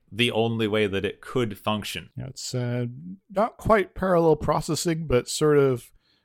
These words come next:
Speaker 2: you know, uh, I don't have good sort of, uh, other al-, al-, alternative sort of, uh,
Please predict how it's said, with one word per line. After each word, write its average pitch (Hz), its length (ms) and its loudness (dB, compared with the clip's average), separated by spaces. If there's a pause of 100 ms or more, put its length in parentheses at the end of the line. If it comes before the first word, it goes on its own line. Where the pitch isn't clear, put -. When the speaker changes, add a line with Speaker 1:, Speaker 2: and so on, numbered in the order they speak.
(240)
Speaker 2:
you 123 100 -6
know, 117 340 0 (240)
uh, - 600 -12 (680)
I - 240 -18
don't 220 200 -2
have 185 180 0
good 151 220 0 (120)
sort 143 220 0
of, 127 80 0
uh, 143 300 -2
other 135 240 2
al-, 127 180 2
al-, 131 240 -4 (100)
alternative 123 560 -4
sort 127 220 -2
of, 117 160 -4
uh, 113 160 2